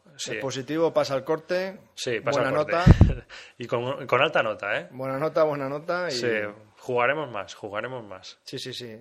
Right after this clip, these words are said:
Speaker 2: Este es uno de los tipos, tip-, típicos juegos que nos gustan. El, el desarrollo y,
Speaker 1: Sí.
Speaker 2: y mecánica es un
Speaker 1: Pero a diferencia de Race for the Galaxy o de San Juan, no han heredado ese, ese tipo de combos que se suelen dar en los juegos de cartas
Speaker 2: Pero porque yo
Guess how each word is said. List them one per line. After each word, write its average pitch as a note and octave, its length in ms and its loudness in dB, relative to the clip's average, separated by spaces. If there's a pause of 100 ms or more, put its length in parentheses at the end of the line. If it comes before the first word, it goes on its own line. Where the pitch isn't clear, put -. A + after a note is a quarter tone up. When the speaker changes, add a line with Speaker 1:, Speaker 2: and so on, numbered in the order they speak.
Speaker 2:
Este C#3 200 -10
es C#3 80 -10
uno D3+ 100 -4
de C#3+ 60 0
los C3 120 -2
tipos, C#3 440 -2
tip-, C#3+ 320 -12
típicos C#3+ 500 -2
juegos D3 340 0
que C3+ 120 -6
nos A#2+ 140 -6
gustan. A#2 360 -10
El, A2 360 -14
el A#2+ 120 -14
desarrollo C3+ 680 -2
y, A#2+ 520 -6 (200)
Speaker 1:
Sí. B2 280 -2 (160)
Speaker 2:
y C3+ 80 -8
mecánica D3 640 0
es - 180 -4
un C3 160 -6
Speaker 1:
Pero C#3 320 8
a C#3 80 4
diferencia E3+ 440 0
de G3+ 140 6
Race F3+ 160 0
for E3+ 160 4
the E3 120 4
Galaxy D3+ 760 0 (360)
o C3 100 -2
de C3+ 100 -2
San C3+ 160 -6
Juan, D3 500 -2
no D3 80 -2
han D#3 80 -2
heredado D#3 560 2
ese, C#3 500 -4
ese C#3 220 -6
tipo C#3+ 260 -4
de B2+ 140 -2
combos C3+ 560 -2
que B2 160 -12
se - 160 -10
suelen B2+ 340 -6
dar C3 180 4
en A#2+ 100 -4
los A2+ 240 -6
juegos C3 320 -4
de B2 100 -2
cartas B2+ 300 0
Speaker 2:
Pero A#2+ 140 -2
porque A#2+ 100 2
yo C3 40 -2